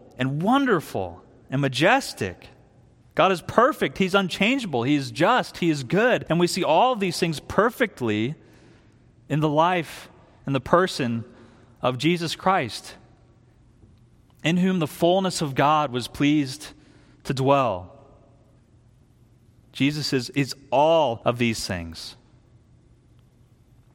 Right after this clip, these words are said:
And so you see, if we go back to our analogy of, of the teenager that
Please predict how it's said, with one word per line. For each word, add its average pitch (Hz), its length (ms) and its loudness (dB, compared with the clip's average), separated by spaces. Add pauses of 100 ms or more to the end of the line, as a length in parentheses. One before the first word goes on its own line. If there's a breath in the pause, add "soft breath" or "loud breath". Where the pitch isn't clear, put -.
(120)
And 117 100 -6
so 135 280 2
you 123 180 0
see, 131 400 0
if 113 160 -6
we 113 200 0
go 123 280 0
back 123 280 2
to 127 100 -4
our 113 120 2
analogy 117 600 0
of, 104 340 -4
of 120 160 0
the 117 80 -4
teenager 131 800 0
that 107 200 -4